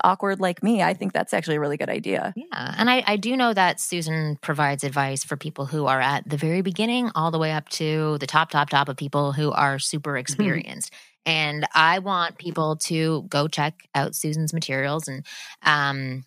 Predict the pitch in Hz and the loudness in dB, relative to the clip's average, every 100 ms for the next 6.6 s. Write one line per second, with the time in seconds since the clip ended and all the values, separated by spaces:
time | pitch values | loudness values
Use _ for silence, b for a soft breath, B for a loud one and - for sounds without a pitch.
0 | - 156 165 156 147 - 147 147 147 - | 0 2 2 2 0 0 0 2 0 0
1 | - - 147 143 135 - 147 143 135 131 | 0 0 -4 -6 -6 -4 -2 -2 -2 0
2 | 131 - 180 285 - 139 160 160 147 185 | -2 0 4 4 2 -4 0 4 6 4
3 | 190 175 165 151 143 123 160 - _ _ | 2 2 2 0 -2 -4 -6 -10 _ _
4 | 156 147 147 147 180 202 - 165 165 156 | 2 4 2 2 4 4 0 0 2 4
5 | 147 156 151 143 - 156 156 208 B B | 2 2 2 2 2 2 4 2 B B
6 | B - 165 156 147 - | B -4 2 4 4 0